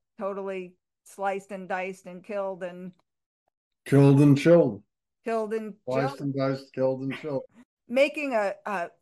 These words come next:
Speaker 1: a really serious topic more
Speaker 2: More serious.
Speaker 1: more palatable,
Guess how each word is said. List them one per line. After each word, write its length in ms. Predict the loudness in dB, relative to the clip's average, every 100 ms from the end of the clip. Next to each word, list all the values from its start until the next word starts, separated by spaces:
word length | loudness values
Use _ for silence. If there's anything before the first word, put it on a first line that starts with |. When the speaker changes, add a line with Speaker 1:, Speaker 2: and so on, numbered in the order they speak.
| -10
Speaker 1:
a 160 | -10
really 720 | -10 -8 -6 -4 -4 -4 -6 -12
serious 600 | -12 -6 -4 -6 -8 -14
topic 680 | -8 -6 -6 -10 -14 _ _ _ _ _ _ _ -14
more 760 | -10 -6 -4 -2 -2 -4 -6 _ _ _ _ _ _ _ _ _ _ _
Speaker 2:
More 340 | 0 4 6 4
serious. 560 | 2 0 0 -4 -10 _ _ _ _ _ _ _
Speaker 1:
more 260 | -10 -6 -6
palatable, 840 | -6 -6 -4 -4 -8 -10 -14 -16